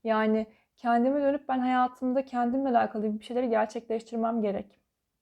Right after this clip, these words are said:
Bu benim hayatım dür-, e, dürtüsü var şu anda alttan alta ama maalesef şu an biraz durgun,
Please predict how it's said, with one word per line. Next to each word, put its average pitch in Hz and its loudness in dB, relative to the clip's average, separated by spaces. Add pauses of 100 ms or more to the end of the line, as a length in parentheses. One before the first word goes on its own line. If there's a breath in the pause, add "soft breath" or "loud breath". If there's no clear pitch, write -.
(880)
Bu 233 0
benim 247 4
hayatım 208 2
dür-, 220 0
e, 202 0
dürtüsü 226 -2
var 214 6
şu 220 -4
anda 208 -2
alttan 220 -6
alta 214 -4
ama 277 -2
maalesef 269 0
şu 277 -6
an 269 -2
biraz 285 2
durgun, 226 0